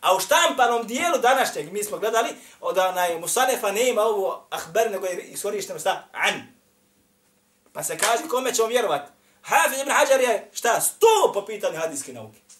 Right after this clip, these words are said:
I uzima se njegovo ono što je napisao, uzima se njegovo što je napisao. Dobro, <clears throat> dalje, navodi Ibn Abi Šejbe, navodi Ibn Abi Šejbe sa onaj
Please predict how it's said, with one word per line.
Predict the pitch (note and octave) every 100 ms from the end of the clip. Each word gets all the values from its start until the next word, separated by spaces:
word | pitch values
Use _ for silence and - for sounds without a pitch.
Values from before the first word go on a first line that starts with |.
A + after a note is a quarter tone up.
| _ _ _
I | C3 E3
uzima | B3 A#3 F#3
se | F3
njegovo | G#3 C#4 G3+ E3
ono | E3+
što | -
je | F#3
napisao, | D3 C#3 C#3+ A#2
uzima | G2 A2+
se | A2+ C3
njegovo | D3 C3
što | -
je | -
napisao. | - - - - - - _ _ _ _ _ _ _ _ _
Dobro, | F#3 A#3 - - -
<clears throat> | F#3+ D#3+
dalje, | D#4 A#3+ - - _ _ _ _ _ _
navodi | D#3 B3 E4+ A#3+ C4
Ibn | C#4
Abi | B3+ B3+
Šejbe, | - B3+ F4 B3+ - - _ _ _ _ _ _ _ _ _ _
navodi | B2+ F3+ A3 -
Ibn | -
Abi | E3+
Šejbe | E3+ G#3+ B3 G#3+
sa | - C3+ A2 - - - - -
onaj | C#3+ E3+ F#3